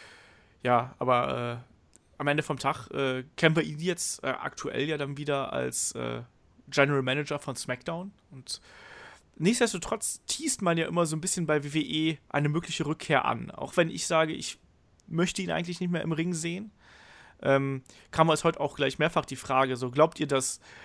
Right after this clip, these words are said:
Daniel Bryan nochmal bei W W E in den Ring zurückkehren wird? Das, äh, bevor wir zu den Match-Empfehlungen kommen, würde ich sagen, das ist auch die, äh,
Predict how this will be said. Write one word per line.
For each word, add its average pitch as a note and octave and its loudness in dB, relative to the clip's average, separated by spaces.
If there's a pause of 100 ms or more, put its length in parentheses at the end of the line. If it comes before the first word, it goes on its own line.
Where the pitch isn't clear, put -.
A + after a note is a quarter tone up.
(360)
Daniel D3+ 8
Bryan C#3+ 8
nochmal C#3+ 8
bei C3+ 4
W C#3 0
W D3 4
E C#3+ 2
in B2+ -6
den B2 -6
Ring B2 -4 (420)
zurückkehren A#2+ -4
wird? A2+ -2 (280)
Das, - -8
äh, A#2 -4 (540)
bevor C3 2
wir C#3 8
zu C#3 -4
den C#3 2
Match-Empfehlungen C3+ -2
kommen, C3+ -2
würde C3 2
ich B2 -6
sagen, B2 -2
das B2 -4
ist B2 -6
auch - -10
die, B2+ -4
äh, A#2 -2